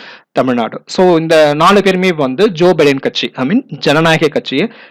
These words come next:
சார்ந்தவர்கள். அதே மாதிரி இந்திய, ஆ, சாரி, அமெரிக்க தேர்தல் வரட்ட முதல் முறையா ஒரு டிரான்ஸ்ஜெண்டர் ஜெயிச்சிருக்கிறாங்க, ஓகேங்களா? ஒரு திருநங்கை, அவங்க பேர் வந்து சாரா மெக் பிரைட் அப்படிங்கிறவங்க.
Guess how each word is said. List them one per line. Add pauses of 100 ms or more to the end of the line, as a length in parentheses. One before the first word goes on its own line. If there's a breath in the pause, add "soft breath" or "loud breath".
(120)
சார்ந்தவர்கள்.
அதே
மாதிரி
இந்திய,
ஆ,
சாரி,
அமெரிக்க
தேர்தல்
வரட்ட
முதல்
முறையா
ஒரு
டிரான்ஸ்ஜெண்டர்
ஜெயிச்சிருக்கிறாங்க, (140)
ஓகேங்களா?
ஒரு
திருநங்கை, (440 loud breath)
அவங்க
பேர்
வந்து
சாரா
மெக்
பிரைட்
அப்படிங்கிறவங்க.